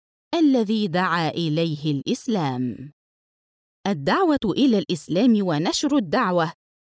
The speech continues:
تمت بطريقة منظمة من قبل الطرق الصوفية في منطقة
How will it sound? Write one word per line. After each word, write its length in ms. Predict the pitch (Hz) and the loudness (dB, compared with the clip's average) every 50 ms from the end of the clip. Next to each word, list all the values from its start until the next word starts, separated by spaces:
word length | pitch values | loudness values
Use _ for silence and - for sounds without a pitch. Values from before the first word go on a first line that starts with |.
| _ _ - | _ _ -4
تمت 300 | 254 370 392 381 370 285 | -2 0 0 0 0 0
بطريقة 800 | 208 196 320 - - 330 311 277 330 466 - - 254 - - 240 | 0 -2 -2 0 0 0 2 2 2 0 0 -2 -2 -2 0 0
منظمة 680 | 202 214 202 190 196 190 170 156 151 175 285 294 247 202 - | 0 2 2 0 0 0 -2 0 0 2 4 4 2 2 0
من 260 | 214 196 180 175 165 156 | -2 0 0 -2 -2 -4
قبل 380 | - - 294 262 262 214 175 | -2 -2 0 0 0 0 0
الطرق 440 | 139 - - 247 269 240 165 - 175 | -2 -2 -2 -2 0 0 0 -2 -4
الصوفية 680 | 160 - - 170 151 - - 220 226 180 156 143 143 - _ _ _ _ _ _ _ _ _ _ | -8 -6 -6 -6 -6 -4 -2 -2 -2 0 0 -2 -2 -4 _ _ _ _ _ _ _ _ _ _
في 180 | - 233 220 190 | -2 0 0 2
منطقة 480 | 190 180 165 - - 370 - - 359 | 0 0 -2 -2 -4 -4 -2 -2 -2